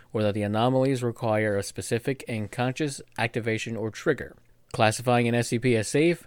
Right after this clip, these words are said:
however, does not mean that handling or activating it does not pose a threat. For a complete list of safe class articles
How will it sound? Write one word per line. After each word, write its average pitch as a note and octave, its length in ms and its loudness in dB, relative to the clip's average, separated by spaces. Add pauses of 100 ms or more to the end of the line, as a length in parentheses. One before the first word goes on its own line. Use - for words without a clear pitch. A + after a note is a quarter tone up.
(120)
however, A2+ 400 0
does G#2+ 240 -4
not C3 280 0
mean C#3+ 240 0
that A#2+ 160 0
handling D#3 640 -2
or A2 180 -2
activating B2 600 -2
it A#2 180 -2
does A2+ 260 -2
not A2+ 200 -2
pose A2 280 -4
a G#2+ 80 -6
threat. - 420 -10 (340)
For F#2+ 240 -4
a F2+ 40 -8
complete B2+ 320 0
list C3+ 220 -2
of G#2+ 100 -2
safe D#3+ 380 0
class E3 380 0
articles E3+ 600 0